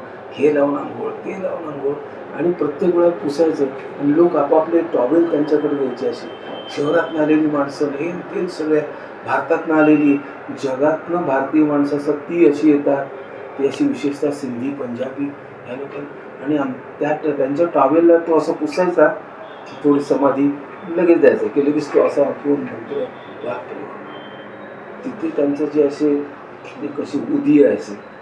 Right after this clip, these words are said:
म्हणजे ती अशी राख आहे ती, तर तिथनं त्या सगळ्या ती,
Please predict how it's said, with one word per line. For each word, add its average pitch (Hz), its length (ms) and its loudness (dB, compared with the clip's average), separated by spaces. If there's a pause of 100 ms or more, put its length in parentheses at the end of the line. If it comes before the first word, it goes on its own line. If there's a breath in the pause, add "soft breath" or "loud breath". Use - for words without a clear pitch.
(140)
म्हणजे 117 200 -6
ती 117 140 -4
अशी 123 220 0
राख 131 340 2
आहे 117 100 4
ती, 107 180 -4 (520)
तर 117 40 -6
तिथनं 139 460 -2
त्या 147 240 4
सगळ्या 139 300 0
ती, 143 160 -2